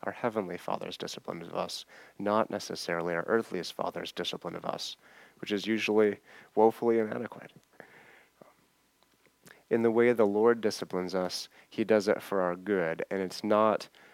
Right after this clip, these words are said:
pleasant at the time, it's, it's painful.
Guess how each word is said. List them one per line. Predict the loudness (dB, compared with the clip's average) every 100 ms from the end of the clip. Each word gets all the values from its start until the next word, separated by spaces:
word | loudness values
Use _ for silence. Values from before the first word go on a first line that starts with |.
| _ _
pleasant | 4 4 4 0
at | -2
the | -4
time, | -2 -2 -2 -4
it's, | -6 -12 -14
it's | -16
painful. | -2 0 0 -4 -10 -12